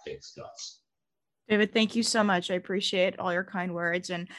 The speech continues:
Speaker 2: you just, you being on here. Like, we've learned so much from you from this episode and the one before. Um, you, you've shared so much wisdom with us. So thank you so much from the bottom of my heart.
Speaker 1: Well, as I always say, the way that you can repay me is that when you have grandkids, look at them when you're seventy-five and say, "Yeah, I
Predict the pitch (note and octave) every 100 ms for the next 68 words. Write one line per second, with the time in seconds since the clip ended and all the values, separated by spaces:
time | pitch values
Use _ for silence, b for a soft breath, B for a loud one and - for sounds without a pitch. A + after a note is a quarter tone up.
0 | B F#3 F3+ - - A3 F#3 G3 G#3 G3
1 | G#3 F3 E3+ F3+ F#3 G3+ G3 G3+ F#3+ G3+
2 | G3 G3 F#3+ G#3 F#3 F#3+ F#3+ F#3+ - -
3 | F#3 G3+ G3+ F#3+ F#3 - G3 F#3+ F3+ F3+
4 | F#3 F3+ F3+ - F#3+ F#3+ F#3 B B B
5 | B E3+ E3+ - - _ - F#3 G3+ G#3
6 | F#3+ A3 G3 - F#3+ G#3 - F3+ F3 F3
7 | E3+ D#3+ E3+ F3 F3 F3+ F#3 F#3+ F#3+ F3+
8 | E3 - F3 E3 D#3+ D#3+ D#3+ E3+ D3+ -
9 | _ _ _ _ F#2+ G2+ G2+ G2 G#2+ G#2+
10 | A2 G#2+ - G2 F2+ F2 F#2+ G2 F#2+ F#2
11 | F#2 - G2 G2 G2+ F#2+ F2+ E2 E2+ F2
12 | F2 - F#2 F#2+ F#2 F#2+ F2+ - - F#2+
13 | F2+ F#2 F2 E2 - F2 G#2 - F2 E2+
14 | E2+ - - - -